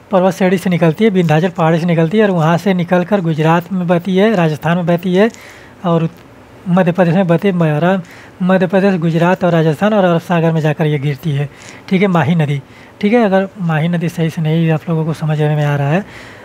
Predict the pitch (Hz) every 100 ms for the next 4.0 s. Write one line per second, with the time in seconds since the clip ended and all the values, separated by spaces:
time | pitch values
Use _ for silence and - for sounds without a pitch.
0 | - 202 196 226 226 220 214 185 185 208
1 | 226 160 180 202 202 202 202 196 190 208
2 | 196 202 175 190 202 190 185 165 185 175
3 | 180 180 190 190 214 247 196 185 175